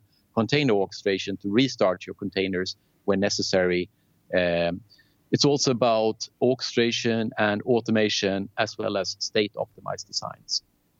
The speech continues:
So we are basically defined those principles, and we are putting them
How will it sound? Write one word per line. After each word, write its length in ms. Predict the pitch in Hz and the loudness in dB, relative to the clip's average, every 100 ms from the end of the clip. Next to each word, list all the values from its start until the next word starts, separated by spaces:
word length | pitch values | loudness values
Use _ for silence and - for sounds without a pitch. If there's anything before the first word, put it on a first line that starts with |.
| _ _ | _ _
So 260 | - 123 127 _ _ - | 0 0 0 _ _ 0
we 120 | 135 | 2
are 60 | 147 | 4
basically 560 | 151 - 135 131 123 | 2 0 0 2 2
defined 440 | 110 117 135 131 123 | 0 0 2 2 2
those 180 | 127 | -2
principles, 580 | - 135 131 147 185 226 | -2 -2 -2 -2 -2 -2
and 160 | - 113 | -2 0
we 160 | 117 | 2
are 140 | 113 107 | 2 2
putting 400 | - 151 135 120 | -2 -4 0 2
them 200 | 117 | 2